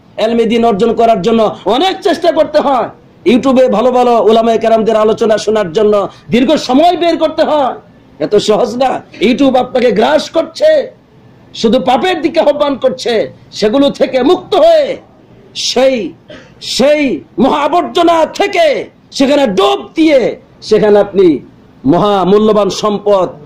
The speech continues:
সেখান থেকে উঠিয়ে নিয়ে আসবেন, সহজ ব্যাপার নয়,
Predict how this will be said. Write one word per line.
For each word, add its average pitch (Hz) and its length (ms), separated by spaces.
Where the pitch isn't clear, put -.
সেখান 208 320
থেকে 196 340
উঠিয়ে 262 260
নিয়ে 349 160
আসবেন, 262 380
সহজ 302 280
ব্যাপার 330 320
নয়, 311 360